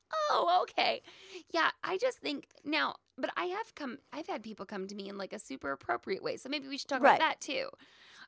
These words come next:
Speaker 1: They say, "I know that you sew. I have, um, a, a, a performance, and
Speaker 2: Right.
Speaker 1: I need this type of, uh, costume or costumes.
Speaker 2: Right.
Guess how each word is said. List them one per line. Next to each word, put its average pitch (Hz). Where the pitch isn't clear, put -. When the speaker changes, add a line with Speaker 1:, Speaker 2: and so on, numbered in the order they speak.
Speaker 1:
They 277
say, 226
"I 233
know 220
that 277
you 330
sew. 190
I 269
have, 208
um, 180
a, 180
a, 170
a 190
performance, 190
and 220
Speaker 2:
Right. 180
Speaker 1:
I 208
need 202
this 226
type 240
of, 185
uh, 175
costume 240
or -
costumes. 208
Speaker 2:
Right. 175